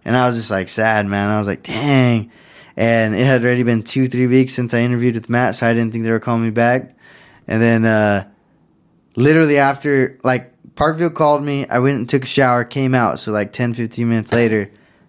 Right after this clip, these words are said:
Matt calls me up, and he's like, "Hey, can you come down here?" And I was like, "Bet." I, I told my work,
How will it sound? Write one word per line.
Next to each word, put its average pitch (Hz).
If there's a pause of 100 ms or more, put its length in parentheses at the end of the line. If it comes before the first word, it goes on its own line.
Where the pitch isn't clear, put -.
(120)
Matt 120
calls 113
me 110
up, -
and 110
he's 107
like, 101
"Hey, 123
can 120
you 110
come 107
down 117
here?" 98 (880)
And 95
I -
was 95
like, 95
"Bet." 101
I, 110 (120)
I 107 (380)
told 117
my 110
work, 113